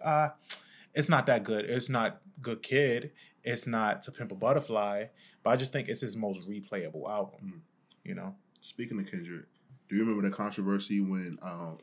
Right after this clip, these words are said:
Speaker 2: before he dropped his album and Kendrick announced that he was leaving T D E?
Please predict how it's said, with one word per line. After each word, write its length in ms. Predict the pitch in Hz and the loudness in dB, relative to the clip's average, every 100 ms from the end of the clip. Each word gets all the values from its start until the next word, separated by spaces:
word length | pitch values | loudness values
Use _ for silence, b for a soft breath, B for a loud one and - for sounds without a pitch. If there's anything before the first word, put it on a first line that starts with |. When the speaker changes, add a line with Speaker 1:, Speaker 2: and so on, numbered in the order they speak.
| - | -10
Speaker 2:
before 360 | 101 - 110 107 | -8 0 2 2
he 100 | 101 | 2
dropped 300 | 104 110 95 | 0 0 -4
his 120 | 92 | -4
album 440 | 92 98 90 85 - - - b b - | -2 0 -2 -10 -14 -20 -20 b b -14
and 120 | 85 | -8
Kendrick 320 | - 104 98 | -2 0 0
announced 320 | 95 92 95 98 | 0 -2 -4 -2
that 100 | 95 | -2
he 80 | |
was 180 | 95 85 | -2 -2
leaving 240 | 95 90 87 | -4 -4 -4
T 140 | 98 | -4
D 80 | 92 | -2
E? 320 | 87 92 | -4 -4